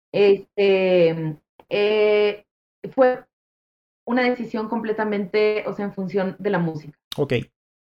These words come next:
Speaker 1: Este, o sea, por ejemplo, te puedo decir abiertamente que lo que me llevó a vivir a Guadalajara fue estudiar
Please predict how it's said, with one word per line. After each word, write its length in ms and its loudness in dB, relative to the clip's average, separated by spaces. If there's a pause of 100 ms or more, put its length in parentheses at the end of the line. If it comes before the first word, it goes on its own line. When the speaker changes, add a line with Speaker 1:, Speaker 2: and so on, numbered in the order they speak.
(300)
Speaker 1:
Este, 560 0
o 80 -2
sea, 300 -2
por 100 -4
ejemplo, 560 -2
te 100 -6
puedo 200 0
decir 360 -2
abiertamente 720 0
que 100 -4
lo 120 0
que 140 -6
me 180 0
llevó 500 4
a 60 0
vivir 340 -4
a 80 -2
Guadalajara 800 0
fue 240 0
estudiar 600 -6